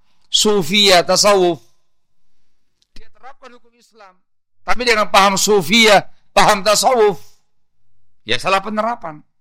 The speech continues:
Yang dimaukan ialah penerapan hukum Islam sesuai dengan bimbingan syariat, Alkitab, Sunnah dengan pemahaman salaf. Yang diinginkan.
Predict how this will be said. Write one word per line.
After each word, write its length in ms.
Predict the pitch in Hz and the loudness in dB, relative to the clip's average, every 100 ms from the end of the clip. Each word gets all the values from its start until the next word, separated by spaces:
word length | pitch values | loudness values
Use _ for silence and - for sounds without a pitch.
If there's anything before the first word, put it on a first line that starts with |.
| _ _ _ _ _ _ _ _ _ _ _ _ _ _ | _ _ _ _ _ _ _ _ _ _ _ _ _ _
Yang 240 | 135 139 | -6 -4
dimaukan 400 | 131 180 220 202 | 2 2 2 -2
ialah 400 | 180 160 151 - | 0 0 0 -2
penerapan 560 | 160 160 156 196 202 165 | -6 -4 2 2 0 -4
hukum 320 | 175 156 143 | -6 -6 -8
Islam 560 | 139 - 127 190 233 - - _ - - | -8 -2 2 2 0 -10 -20 _ -20 -20
sesuai 400 | - 147 139 151 | -12 -10 -2 0
dengan 60 | 143 | 0
bimbingan 320 | 127 127 127 | -2 -2 -4
syariat, 560 | 123 113 139 117 101 - - _ | -6 -4 -4 -4 -6 -10 -20 _
Alkitab, 640 | - 101 - 95 107 143 - - _ | -4 -4 -2 -2 0 0 -2 -18 _
Sunnah 560 | - - - 120 143 127 | -4 0 2 2 2 0
dengan 160 | 113 | -4
pemahaman 560 | 104 101 95 90 110 110 | -6 -6 -6 -8 -10 -10
salaf. 640 | - 95 90 - _ _ _ _ _ _ _ _ _ _ _ _ _ | -8 -10 -12 -18 _ _ _ _ _ _ _ _ _ _ _ _ _
Yang 140 | - 131 | -6 -6
diinginkan. 460 | 110 95 92 90 | -4 -8 -10 -16